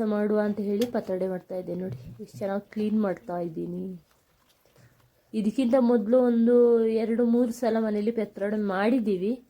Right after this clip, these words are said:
ಆದರೆ ನಾನು ತಿನ್ನಲಿಲ್ಲ. ಅದು ಹೀಟ್ ಅಂತ ಹೇಳಿ, ಆಗ ಇವತ್ತು ನಾನೇ ಮಾಡ್ತಾ ಇದ್ದೀನಲ್ಲ, so ತಿನ್ನಲೇಬೇಕು, ತಿಂತಾ ಇದ್ದೀನಿ. ನೋಡಿ, ಆ ಎಲೆನೆಲ್ಲ ಚೆನ್ನಾಗಿ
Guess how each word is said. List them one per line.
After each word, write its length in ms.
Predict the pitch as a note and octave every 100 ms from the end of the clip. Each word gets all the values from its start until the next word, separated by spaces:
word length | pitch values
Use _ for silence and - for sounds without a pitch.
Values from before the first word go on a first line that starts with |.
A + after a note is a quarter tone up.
| - -
ಆದರೆ 220 | F#3+ G3 G#3
ನಾನು 180 | G3 G3 G3
ತಿನ್ನಲಿಲ್ಲ. 500 | G3 F#3+ F#3+ F#3 F3 F#3+ A#3 _ _ _ - - _ - _ _ _ - -
ಅದು 140 | F3 G3 D#3+
ಹೀಟ್ 320 | A#3 C4 C4
ಅಂತ 140 | A#3+ A3 G#3+
ಹೇಳಿ, 380 | G3 F#3+ F3+ F#3+ G3
ಆಗ 120 | G3+ G#3 G3+ - - -
ಇವತ್ತು 320 | G3 A#3 A#3+ C#4 G#3+
ನಾನೇ 220 | G3 G#3 G#3+
ಮಾಡ್ತಾ 280 | G3+ - G3+
ಇದ್ದೀನಲ್ಲ, 420 | F#3 F#3 F3+ G3+ A3 -
so 120 | A3 -
ತಿನ್ನಲೇಬೇಕು, 560 | G#3 F#3 F#3+ F3+ F3+ - A3+ G3
ತಿಂತಾ 320 | F3+ F3+ F3
ಇದ್ದೀನಿ. 280 | F3+ F#3 F#3+ - - - - - - - - _ _ _ _ _ _ _ -
ನೋಡಿ, 180 | A3+ G3+ - A3
ಆ 40 | A3 A3
ಎಲೆನೆಲ್ಲ 580 | A3 A3+ A#3+ A#3+ G3 F3+ G3 F4+ - _ _ _ B3+
ಚೆನ್ನಾಗಿ 460 | A#3 C4 C4+ C4+